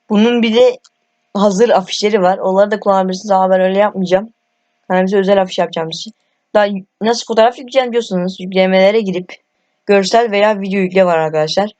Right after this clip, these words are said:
Oradan yükleyebilirsiniz. Ben zaten hazır yükledim. Buradan görsel veya video yükleden yapabilirsiniz. Ben şimdi mesela yapayım.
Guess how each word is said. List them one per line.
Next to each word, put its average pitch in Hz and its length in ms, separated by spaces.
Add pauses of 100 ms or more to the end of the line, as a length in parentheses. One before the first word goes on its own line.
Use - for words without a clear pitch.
(260)
Oradan 220 260
yükleyebilirsiniz. 208 540
Ben 214 80
zaten 202 220
hazır 190 260
yükledim. 226 420 (1300)
Buradan 226 220
görsel 220 340
veya 208 220
video 202 180
yükleden 226 320
yapabilirsiniz. 190 640
Ben 208 100
şimdi 214 200
mesela 214 280
yapayım. 202 400